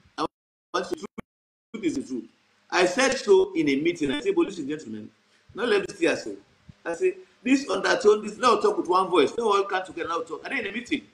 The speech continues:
we are in the leadership was there. I was invited to the leadership meeting. I told them publicly, not to say I wanna, wanna go talk among.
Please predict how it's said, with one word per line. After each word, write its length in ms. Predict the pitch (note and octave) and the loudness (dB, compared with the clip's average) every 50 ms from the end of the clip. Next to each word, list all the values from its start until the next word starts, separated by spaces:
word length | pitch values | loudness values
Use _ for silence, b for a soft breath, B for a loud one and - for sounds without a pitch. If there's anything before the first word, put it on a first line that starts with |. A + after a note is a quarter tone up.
| _ _ _ _ | _ _ _ _
we 80 | - F#3+ | 0 2
are 60 | G#3+ | 2
in 60 | G3+ F#3 | 2 0
the 40 | |
leadership 280 | F3+ F3+ F#3 E3+ F#3+ F#3+ | 0 -2 -2 -2 -2 -2
was 180 | F3+ D#3 A#2+ - | 0 -2 0 0
there. 280 | F3 F3+ C3+ - - - - _ _ _ | 0 0 0 0 -4 -10 -16 _ _ _
I 80 | - - | -2 -2
was 120 | - - | 0 0
invited 240 | F3 F3+ A3 A#3 A#3 | 2 2 2 2 4
to 60 | A3 | 4
the 40 | F3+ | 4
leadership 240 | F#3 F3+ E3+ F3+ E3 | 4 2 0 -2 -4
meeting. 220 | D#3+ D#3+ D3 C3+ | -4 -4 -4 -4
I 80 | C#3 C3 | -4 -4
told 220 | B2+ A#3 B3 B3 | -4 -4 -2 0
them 200 | G3+ G3+ G3 G3 - - | 0 0 -2 -4 -10 -4
publicly, 520 | - B3 C4+ D4 C4+ - A3+ F#3 C3 G#2 - - - _ - | 0 0 2 2 0 0 0 0 0 0 -2 -8 -16 _ -6
not 120 | - - | -4 0
to 200 | B2 G#3+ F#3+ E3+ | 2 4 4 4
say 120 | D#3+ F3+ E3+ | 4 4 4
I 40 | |
wanna, 220 | E3 F3 E3+ D3 - | 4 4 2 2 0
wanna 200 | D#3+ D#3 D3 B2+ | 0 -2 0 -2
go 100 | D3 D3 | -2 -4
talk 160 | - D3 A#2+ | -4 -6 -6
among. 220 | A2+ A2 A2+ G#2+ | -6 -8 -8 -10